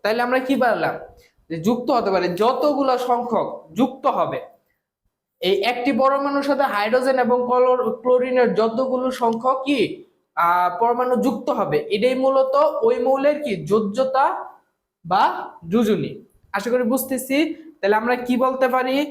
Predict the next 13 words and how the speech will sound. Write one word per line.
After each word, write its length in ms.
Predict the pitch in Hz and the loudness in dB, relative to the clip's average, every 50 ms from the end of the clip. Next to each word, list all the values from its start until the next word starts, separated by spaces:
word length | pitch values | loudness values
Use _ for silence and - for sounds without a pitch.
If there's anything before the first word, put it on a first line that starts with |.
| - - _ _ _ | -8 -14 _ _ _
আমরা 280 | - 190 196 208 214 - - | -4 -4 -2 0 0 0 -2
খুব 260 | - - - 269 - - - | -4 -4 -2 -2 -2 -2 -4
সহজেই 540 | - 254 247 240 247 226 - 208 160 135 - - - - - | -2 0 0 2 0 0 0 0 -2 -2 -4 -8 -12 -8 -6
এখানে, 360 | 180 180 208 214 220 226 247 277 320 403 359 - - - - _ - | -4 -2 0 0 0 2 2 2 0 0 -2 -6 -10 -16 -18 _ -4
এখান 180 | 185 190 - 226 | -2 0 0 0
থেকে 140 | 214 240 233 226 | 0 2 4 4
এইভাবে 260 | 226 226 233 233 240 | 4 4 2 2 2
ব্যাখ্যা 300 | - 240 240 240 254 262 240 | 2 0 0 0 0 -2 0
করতে 280 | 247 240 240 247 247 | 0 -2 0 0 0
পারি 260 | 220 233 233 233 247 302 349 349 - - - - - - _ _ _ _ _ - | 2 2 0 0 0 0 -2 -4 -6 -14 -18 -20 -20 -20 _ _ _ _ _ -8
যে 220 | 175 165 196 196 190 190 220 - - - - - - - - _ _ _ _ _ _ _ _ - | -2 0 0 0 2 2 0 0 -2 -4 -8 -12 -14 -18 -20 _ _ _ _ _ _ _ _ 0
কোনো 260 | 262 269 269 277 285 285 | 0 2 2 2 2 2
মৌলের 600 | 277 254 254 247 247 240 233 208 208 226 254 | 4 4 4 4 4 4 2 4 4 4 4